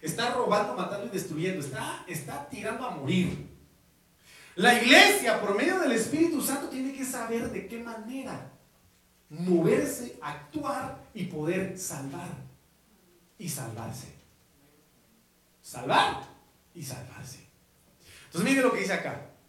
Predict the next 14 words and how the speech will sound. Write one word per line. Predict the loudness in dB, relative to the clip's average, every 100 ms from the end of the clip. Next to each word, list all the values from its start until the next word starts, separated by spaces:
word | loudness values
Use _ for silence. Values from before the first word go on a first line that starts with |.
| _ _ _ _ _ _
La | 2 2
insensatez | 2 -2 -2 -2 0 0 0 -2 -2 -2 -4 -8 -14 _ _ _ -12
es | -8
lo | -6 -6
que |
está | -6 -8
gobernando | -4 -4 -4 -4 -6 -6
a |
la | -6
humanidad | -8 -10 -12 -14
el | -14
día | -16
de |
hoy. | -16